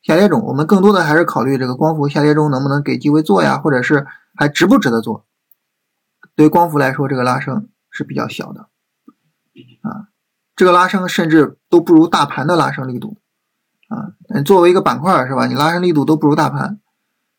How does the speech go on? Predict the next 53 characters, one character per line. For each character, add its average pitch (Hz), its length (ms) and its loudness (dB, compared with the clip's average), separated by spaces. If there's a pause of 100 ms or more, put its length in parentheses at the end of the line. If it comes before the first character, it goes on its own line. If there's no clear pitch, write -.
光 214 160 4
伏 185 160 0
这 180 120 0
一 160 40 4
波 151 140 0
拉 170 160 2
升 175 200 -4
呢， 135 200 -2
拉 139 220 0
的 135 140 -2
百 139 360 -4
分 139 300 -6
之 143 340 -4
三， - 460 -4 (140)
哇， - 420 -8
这 143 100 -10
个 139 140 -6
波 151 200 2
动 147 240 -2 (200)
还 139 140 -6
是 143 80 -6
非 160 120 2
常 151 160 2
剧 175 160 2
烈 117 140 4
的 - 100 -8
啊， - 220 -14
拉 135 160 0
了 135 80 -2
百 127 100 -2
分 123 100 -6
之 139 60 -2
二 135 60 0
点 131 160 0
九， 143 220 -6 (600)
啊， - 260 -12
还 139 160 -8
是 131 80 -6
非 147 120 -2
常 143 120 0
剧 143 140 -2
烈 131 140 -4
的。 104 120 -12 (1120)
所 220 140 2
以 180 320 0 (100)
光 247 220 2
伏 139 240 -6
呢， 165 320 2 (300)
明 143 280 0
天 165 380 -2 (720)
得 131 120 -4
需 135 200 -6
要 123 260 -4